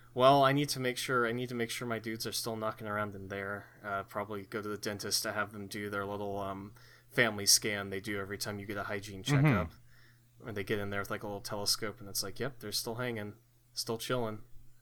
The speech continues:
Speaker 1: So our first Twitter question comes in from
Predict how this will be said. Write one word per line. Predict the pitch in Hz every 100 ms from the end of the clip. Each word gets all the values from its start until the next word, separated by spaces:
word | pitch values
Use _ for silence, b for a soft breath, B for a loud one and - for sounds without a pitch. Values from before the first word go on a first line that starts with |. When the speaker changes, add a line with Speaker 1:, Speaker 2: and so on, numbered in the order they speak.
| - - - b b b b b b -
Speaker 1:
So | 226
our | 220
first | 214 311 -
Twitter | 202 185
question | - 143 135 - 131
comes | 120 143 127
in | 127 123 117
from | - 123 117 107